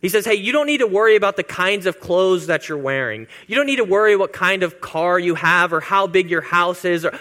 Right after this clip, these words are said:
or what kind of job you have. You don't need to worry about all these things that get you so wound up, because you have a good, good Father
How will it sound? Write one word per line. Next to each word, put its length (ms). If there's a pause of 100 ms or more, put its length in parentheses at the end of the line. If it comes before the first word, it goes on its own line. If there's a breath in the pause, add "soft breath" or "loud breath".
or 160
what 220
kind 240
of 100
job 460
you 140
have. 440 (220 loud breath)
You 120
don't 200
need 160
to 80
worry 240
about 280
all 440
these 260
things 300
that 160
get 200
you 100
so 420
wound 600 (120)
up, 400 (680 soft breath)
because 300
you 80
have 100
a 40
good, 200
good 160
Father 540